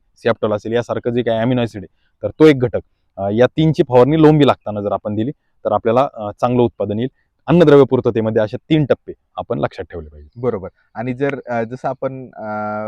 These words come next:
Speaker 2: आधीच्या बऱ्याच व्हिडिओमध्ये सांगितलं, जर
Speaker 1: हो.
Speaker 2: तुमचं सोयाबीन सारखं पीक असेल आणि जर त्याच्यावर तुम्ही जर गहू
Speaker 1: गहू
Speaker 2: लावत
Speaker 1: बरोबर.
Speaker 2: असाल, तर मग ते जो सोयाबीनचा भुसा पडलेला आहे, तो तसाच शेतात राहू द्या.
Speaker 1: बरोबर.
Speaker 2: फक्त त्याच्यामध्ये तुम्ही ट्रायकोडर्माची एक फवारणी करून घ्या मातीत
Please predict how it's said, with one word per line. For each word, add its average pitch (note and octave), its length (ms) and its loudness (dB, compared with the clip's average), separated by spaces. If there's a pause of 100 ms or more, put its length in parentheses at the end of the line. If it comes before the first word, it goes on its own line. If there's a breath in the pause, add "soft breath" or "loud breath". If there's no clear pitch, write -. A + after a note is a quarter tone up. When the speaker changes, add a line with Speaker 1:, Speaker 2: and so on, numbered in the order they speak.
(300)
Speaker 2:
आधीच्या A2+ 680 -10
बऱ्याच A#2 260 -8
व्हिडिओमध्ये A#2 400 -12
सांगितलं, A2 300 -12
जर G2+ 60 -6
Speaker 1:
हो. F#2+ 60 -8
Speaker 2:
तुमचं A#2 240 -16
सोयाबीन B2 400 -6
सारखं - 340 -14
पीक A2+ 180 -10
असेल G2 220 -12 (380)
आणि A2 140 -12
जर B2 120 -2
त्याच्यावर B2+ 320 -4
तुम्ही C3 240 -10
जर C3+ 100 -6
गहू A2+ 340 -10
Speaker 1:
गहू B2 80 4
Speaker 2:
लावत A#2 120 4
Speaker 1:
बरोबर. A2+ 160 -2
Speaker 2:
असाल, - 180 -10 (320)
तर A#2 100 -10
मग C3 140 -6
ते C3+ 160 -8
जो C#3 80 -6
सोयाबीनचा C#3 560 -2
भुसा C3+ 380 -10
पडलेला A#2 300 -8
आहे, C3 120 -10
तो C3 140 -10
तसाच C#3 240 -10
शेतात C3 260 -10
राहू A#2 160 -8
द्या. A#2+ 180 -8
Speaker 1:
बरोबर. F#2 260 -6
Speaker 2:
फक्त C3 160 -10
त्याच्यामध्ये C#3 480 -8
तुम्ही C#3+ 280 -16
ट्रायकोडर्माची C3 640 -8
एक B2 140 -12
फवारणी B2+ 320 -8
करून B2+ 240 -12
घ्या B2 120 -12
मातीत A#2 280 -12